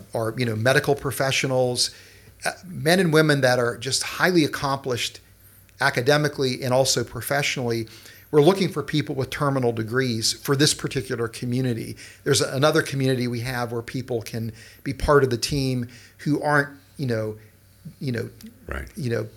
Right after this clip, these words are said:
Speaker 2: Right.
Speaker 1: um,
Speaker 2: Accredited, uh,
Speaker 1: yeah, you know,
Speaker 2: academically
Speaker 1: aren't, aren't
Speaker 2: accredited.
Speaker 1: at the highest level of their, of their discipline.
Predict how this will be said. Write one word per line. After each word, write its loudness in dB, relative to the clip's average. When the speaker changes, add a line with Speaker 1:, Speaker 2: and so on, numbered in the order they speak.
Speaker 2:
Right. 0
Speaker 1:
um, -8
Speaker 2:
Accredited, -4
uh, -2
Speaker 1:
yeah, 4
you 6
know, 6
Speaker 2:
academically 4
Speaker 1:
aren't, 4
aren't 4
Speaker 2:
accredited. 0
Speaker 1:
at 4
the -4
highest 2
level 4
of -4
their, -2
of -2
their 4
discipline. 2